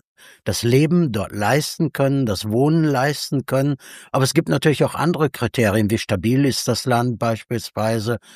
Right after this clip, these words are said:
politische Situation, Gesundheitswesen,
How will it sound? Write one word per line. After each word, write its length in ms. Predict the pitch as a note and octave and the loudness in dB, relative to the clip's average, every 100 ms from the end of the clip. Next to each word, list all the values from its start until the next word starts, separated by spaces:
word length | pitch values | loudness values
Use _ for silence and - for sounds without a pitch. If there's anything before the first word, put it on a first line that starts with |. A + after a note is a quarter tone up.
| - - | -20 -2
politische 540 | G#2+ G2+ G2+ A2 A#2 | 0 0 0 0 0
Situation, 1040 | F#2 G#2 G#2+ G2 G2 - A#2+ A#2+ C3+ C#3+ C#3 - - - | 0 0 0 0 -2 -4 0 2 4 2 0 -4 -20 -14
Gesundheitswesen, 1700 | - B2+ A#2+ C3+ D#3+ B2 C3 A#2+ - A#2 B2 C3 A#2 B2+ B2+ A#2+ | -8 -2 2 2 2 2 0 0 -4 -2 2 2 2 2 2 0